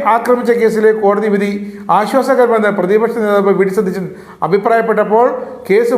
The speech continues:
വാദിച്ച് തെളിയിക്കുന്നതിൽ പ്രോസിക്യൂഷൻ പരാജയപ്പെട്ടുവെന്നാണ് കെ പി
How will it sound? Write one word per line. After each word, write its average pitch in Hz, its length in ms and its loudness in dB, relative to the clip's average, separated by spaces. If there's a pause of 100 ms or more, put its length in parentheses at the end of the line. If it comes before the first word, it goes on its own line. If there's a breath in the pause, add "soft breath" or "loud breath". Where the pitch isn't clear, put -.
വാദിച്ച് 233 420 2
തെളിയിക്കുന്നതിൽ 214 540 2
പ്രോസിക്യൂഷൻ 190 480 -2 (420 loud breath)
പരാജയപ്പെട്ടുവെന്നാണ് 233 1000 2 (120)
കെ 185 100 4 (140)
പി 233 120 -4